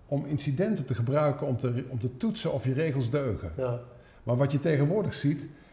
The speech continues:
Speaker 1: is dat vrijwel elk incident vertaald wordt in een nieuwe regel. Zonder dat de toets wordt gedaan op de deugdelijkheid
Speaker 2: Ja, ja.
Speaker 1: o-, op het, in het bredere geheel.
Speaker 2: Ja.
Speaker 1: Ik bedoel, dit is echt, eh,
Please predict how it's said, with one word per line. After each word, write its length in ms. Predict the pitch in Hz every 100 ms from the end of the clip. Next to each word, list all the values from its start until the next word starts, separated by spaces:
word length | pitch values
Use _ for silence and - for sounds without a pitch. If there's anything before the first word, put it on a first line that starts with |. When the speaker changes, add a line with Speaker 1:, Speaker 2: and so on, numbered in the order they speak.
| -
Speaker 1:
is 180 | 127 117
dat 180 | 131
vrijwel 440 | - - 165 156 131
elk 220 | 170 170
incident 480 | 151 - 120 127 131
vertaald 500 | - - 190 202 -
wordt 180 | 135 135
in 100 | 131
een 80 |
nieuwe 200 | 135 131
regel. 340 | 127 196 147 85 76 - - - - - - - - - -
Zonder 280 | - 160 175
dat 100 | 143
de 200 | 123 -
toets 280 | - 285 277
wordt 200 | 143 135
gedaan 500 | 127 135 135 180 208 - - -
op 140 | - 127
de 120 | 120
deugdelijkheid 800 | 165 196 151 131 127 143 160 -
Speaker 2:
Ja, 80 | 151
ja. 280 | 147 120 131 -
Speaker 1:
o-, 180 | 143 147
op 100 | 123
het, 100 | 135
in 160 | - 156
het 100 | 139
bredere 380 | 127 147 143 131
geheel. 460 | 127 160 214 113 82 - -
Speaker 2:
Ja. 100 | - 147
Speaker 1:
Ik 60 | - -
bedoel, 140 | 131 135
dit 80 |
is 120 | 143 139
echt, 340 | - - - - - - - -
eh, 520 | - 131 127 131 127